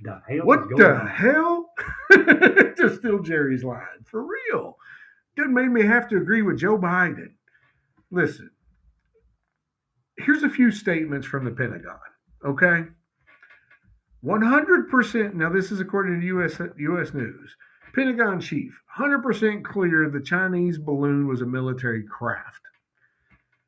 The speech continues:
Speaker 2: According to Politico, Defense Secretary, balloon was part of a wider Chinese snooping effort, according to the Pentagon.
Speaker 1: That's what we believe.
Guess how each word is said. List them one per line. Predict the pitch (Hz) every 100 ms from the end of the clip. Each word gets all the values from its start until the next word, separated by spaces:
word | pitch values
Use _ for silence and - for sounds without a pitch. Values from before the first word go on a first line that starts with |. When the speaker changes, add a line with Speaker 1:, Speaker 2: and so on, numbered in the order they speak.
| _
Speaker 2:
According | - 254 233
to | 202
Politico, | 208 196 160 - 123 - _ _ _ _ _ _ _ -
Defense | 147 131 185 -
Secretary, | 147 - 117 117 - - _ _ _ _ _ -
balloon | 135 160 214 277 277
was | 254 147
part | - 202 233 233 196
of | 156
a | 143
wider | 131 147 180 247 254 247 277 285 285 277 - _ _ _
Chinese | - 180 185 180 190 202 -
snooping | 160 220 208 135
effort, | 113 101 - 76 - _
according | 104 131 113 110
to |
the | 101
Pentagon. | 120 - - 90 -
Speaker 1:
That's | _ -
what | 104 101
we | 98
believe. | 101 95